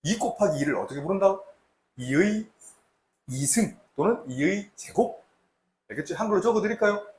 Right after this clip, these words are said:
안 적어도 되겠죠? 이를 세 번 곱한 것을 이의 삼승 또는 이의 삼 제곱이라는 표현을 써요.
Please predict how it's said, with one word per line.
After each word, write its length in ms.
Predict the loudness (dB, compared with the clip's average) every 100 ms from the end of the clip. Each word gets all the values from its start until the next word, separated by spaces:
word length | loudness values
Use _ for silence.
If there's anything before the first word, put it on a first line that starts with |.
| _ _ _ _ _
안 80 | 0
적어도 200 | 2 2
되겠죠? 340 | 0 -2 -2 -12 _ _
이를 180 | -2 0
세 140 | 4 4
번 120 | 4
곱한 240 | 4 2
것을 300 | 0 -2 -4 2
이의 340 | 4 4 0 -12
삼승 680 | -10 -6 -6 -6 2 2 2 -8 _ _ _
또는 240 | 0 0
이의 380 | -2 2 2 0 -8
삼 380 | -6 -4 -4 -4
제곱이라는 1000 | -6 2 2 2 -4 _ _ -12 -10 -8
표현을 220 | -10 -8
써요. 540 | 0 2 4 2 2